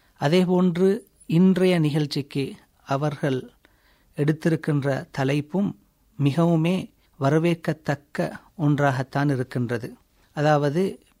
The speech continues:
பெண்களுடைய கல்வி பற்றி இஸ்லாம் எப்படி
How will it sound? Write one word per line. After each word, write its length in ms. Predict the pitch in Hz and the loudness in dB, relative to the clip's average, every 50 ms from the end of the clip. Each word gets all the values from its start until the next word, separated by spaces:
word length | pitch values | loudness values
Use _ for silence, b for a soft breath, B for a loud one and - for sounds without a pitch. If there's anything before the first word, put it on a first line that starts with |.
| _ _ | _ _
பெண்களுடைய 1040 | - 156 156 170 180 180 180 170 165 156 151 151 151 147 151 170 180 175 - - - _ _ - | 0 0 2 2 2 2 0 0 0 0 -2 -2 -2 -2 -2 -4 -4 -6 -8 -12 -18 _ _ -8
கல்வி 320 | - 147 143 156 160 156 | -2 -2 0 2 0 0
பற்றி 540 | 156 - 131 - - - - 185 196 220 202 - b b b b b b b b b b b b | 0 -2 -4 -6 -6 -4 -2 -2 -2 -4 -6 -14 b b b b b b b b b b b b
இஸ்லாம் 580 | 156 143 - - - 160 160 165 170 156 - - _ _ _ _ _ _ | -8 -8 -8 -6 -4 -2 0 0 0 -2 -4 -8 _ _ _ _ _ _
எப்படி 720 | - 151 147 - - - 196 190 175 175 151 131 - - | -4 -4 -4 -4 -4 -2 0 2 2 2 2 0 -2 -6